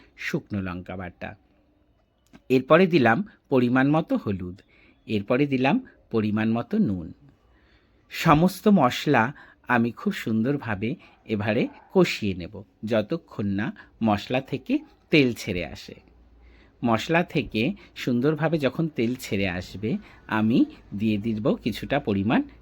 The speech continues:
টমেটো। টমেটো দিয়ে আরও কিছুক্ষণ কষিয়ে নেব। যখন টমেটো কষানো হয়ে যাবে, তখন আমি ওর মধ্যে দিয়ে দিয়েছি আলু। আলু দিয়ে,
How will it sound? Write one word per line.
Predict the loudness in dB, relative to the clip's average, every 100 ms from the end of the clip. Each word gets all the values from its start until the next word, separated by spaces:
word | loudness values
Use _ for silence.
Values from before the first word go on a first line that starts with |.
| -2
টমেটো। | 2 2 0 -6 -12 -14 -20 -20 -20 -20 _ _ -20 -20 _ -20 2
টমেটো | 6 6 6 4
দিয়ে | 4 2 2 -4 0
আরও | 4 4
কিছুক্ষণ | 2 -6 -6 -6 -2 -2 -2 _
কষিয়ে | -4 -2 -4 -2
নেব। | 0 -2 -4 -6 -10 -20 _
যখন | 0 2 2 -2 -2
টমেটো | 2 2 0 -2 -2
কষানো | -2 -2 -2 -2
হয়ে | -2 -4
যাবে, | -4 -4
তখন | -6 -8 -6 -6
আমি | -4 -6
ওর | -6 -4
মধ্যে | -4 -6 -6 -8 -8 -20 _ -4
দিয়ে | -2 -2
দিয়েছি | -2 -4 -4 -6 -6 _ _
আলু। | -6 -6 -6 -12 _ _ _ _ _ -8
আলু | 0 0 0
দিয়ে, | 0 0 0